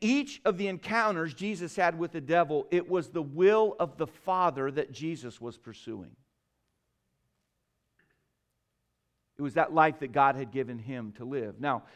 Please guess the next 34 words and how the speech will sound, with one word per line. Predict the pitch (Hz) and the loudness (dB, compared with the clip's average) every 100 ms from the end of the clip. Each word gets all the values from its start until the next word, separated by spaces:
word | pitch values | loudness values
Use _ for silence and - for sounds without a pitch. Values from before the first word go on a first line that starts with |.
| - - | -20 -16
we | - 170 | -8 -4
saw | - 190 | 6 8
how | 165 165 | 8 4
that | 156 151 | 2 2
works | 147 151 - | 2 -2 -2
in | 147 | -2
our | 147 | 0
lives, | 139 131 131 - _ _ _ - | 2 0 -2 -12 _ _ _ -2
uh, | 143 - | 0 2
last | 165 170 165 135 | 4 4 4 -6
week. | 120 - _ | -8 -8 _
Paul | 170 156 | 0 0
taught | 160 160 - | 2 0 0
Timothy | 175 165 139 | -6 -6 -6
in | 127 | -8
Second | - 156 151 | -4 -6 -6
Timothy | - 147 139 | -8 -8 -8
chapter | 131 139 131 135 | -4 -4 -4 -6
three. | - 131 120 98 _ _ _ - - - | -10 -6 -6 -8 _ _ _ -20 -10 4
"All | 170 202 | 6 6
Scripture | - - 180 - | 4 -4 -4 -4
is | 170 | -8
given | 165 165 160 | -2 -2 -2
by | 151 151 | -2 -2
inspiration | 151 - 143 139 - | -6 -6 -4 -4 -6
of | 135 110 | -10 2
God | 139 143 165 160 | 6 6 6 2
and | 160 151 | -6 -4
is | 156 | -6
profitable | - - 196 196 160 117 104 101 _ _ _ _ _ - | -8 -8 -6 -6 -8 -8 -8 -12 _ _ _ _ _ -20
for | - 143 | -6 -4
doctrine, | 120 143 185 - 226 214 | 2 6 4 2 -10 -8
for | - 139 | -4 -4
reproof, | 117 117 - 196 214 196 | -4 -8 -4 -2 -2 -8